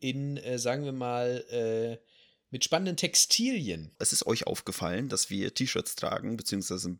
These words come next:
Speaker 2: du hattest einen Pulli an, glaub ich, ne? Wo
Speaker 1: Ich
Speaker 2: so ein
Speaker 1: hatte einen
Speaker 2: bisschen,
Speaker 1: Pulli an.
Speaker 2: wo so ein bisschen Heldendum drauf ist. Das haben wir einfach mal für uns gemacht,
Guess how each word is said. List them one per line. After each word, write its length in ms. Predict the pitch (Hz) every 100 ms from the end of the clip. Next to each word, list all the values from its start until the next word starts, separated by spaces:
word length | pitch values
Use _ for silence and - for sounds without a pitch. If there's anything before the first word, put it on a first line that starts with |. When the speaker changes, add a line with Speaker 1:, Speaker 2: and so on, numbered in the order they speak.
| -
Speaker 2:
du 200 | 92 95
hattest 180 | 120
einen 80 | 104
Pulli 220 | - 160
an, 180 | - 85
glaub 180 | 78 71
ich, 100 | 85
ne? 120 | - 190
Wo 60 | 135
Speaker 1:
Ich 60 |
Speaker 2:
so 60 | 147
ein 20 |
Speaker 1:
hatte 0 |
einen 60 | 151
Speaker 2:
bisschen, 180 | 147 127
Speaker 1:
Pulli 100 | -
an. 140 | 80 - - - - -
Speaker 2:
wo 80 | 117
so 80 |
ein 40 | 147
bisschen 200 | - 135
Heldendum 360 | 143 180 -
drauf 240 | 92 90 -
ist. 140 | 80
Das 100 | -
haben 120 | 123
wir 100 | 135
einfach 160 | 110 127
mal 100 | 110
für 140 | -
uns 240 | - 120 -
gemacht, 460 | 151 104 - -